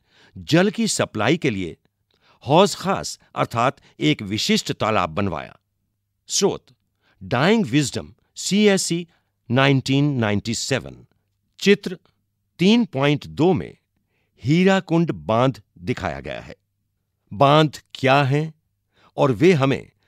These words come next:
जल संरक्षण और प्रबंधन में कैसे सहायक हैं? परंपरागत बांध नदियों और वर्षा जल को इकट्ठा करके बाद में उसे खेतों की सिंचाई के लिए उपलब्ध करवाते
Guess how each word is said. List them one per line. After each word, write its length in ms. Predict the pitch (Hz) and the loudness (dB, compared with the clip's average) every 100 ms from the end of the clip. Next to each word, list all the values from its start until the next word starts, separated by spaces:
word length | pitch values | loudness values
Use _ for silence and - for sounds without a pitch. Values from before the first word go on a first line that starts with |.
| _ - | _ -18
जल 320 | 95 170 208 | 0 2 2
संरक्षण 760 | - 131 107 98 139 - 143 151 - | 0 0 0 -2 -4 -2 -2 -2 -4
और 160 | 110 107 | -4 -4
प्रबंधन 560 | 107 90 127 151 151 | -6 -4 -2 0 0
में 200 | 151 76 - _ _ _ | -2 -6 -14 _ _ _
कैसे 480 | - 156 143 147 139 - - | 0 2 2 0 -2 -6 -10
सहायक 720 | - - 127 104 101 67 - | -4 -2 -2 -4 -8 -10 -16
हैं? 120 | - _ _ _ _ _ - | -20 _ _ _ _ _ -2
परंपरागत 760 | 151 156 - 135 147 185 220 87 | 2 2 0 0 2 2 0 0
बांध 420 | 123 151 71 - _ _ _ _ _ _ - | 0 0 -2 -14 _ _ _ _ _ _ -6
नदियों 600 | 113 127 143 156 180 202 208 | 0 2 2 4 6 4 2
और 160 | 143 131 | 0 0
वर्षा 460 | 82 123 139 226 226 | 0 -2 0 0 0
जल 220 | 165 151 | 2 0
को 160 | 147 143 | -2 -4
इकट्ठा 400 | - 113 - 101 | -4 -6 -4 -6
करके 420 | 101 101 101 - _ _ _ _ _ _ | -6 -8 -8 -12 _ _ _ _ _ _
बाद 320 | 92 123 175 | -4 0 2
में 160 | 196 196 | 2 2
उसे 420 | - 139 101 67 _ _ _ | 0 -4 -4 -8 _ _ _
खेतों 440 | - 135 151 202 202 | -4 0 2 4 2
की 200 | - 196 | 2 -2
सिंचाई 520 | - 131 117 131 160 | -2 -2 0 0 -2
के 140 | - 139 | 0 -2
लिए 280 | 104 101 110 _ - | -2 -6 -6 _ -4
उपलब्ध 400 | 143 120 123 92 | -4 -2 -4 -4
करवाते 440 | 123 101 78 - | -4 -4 -6 -10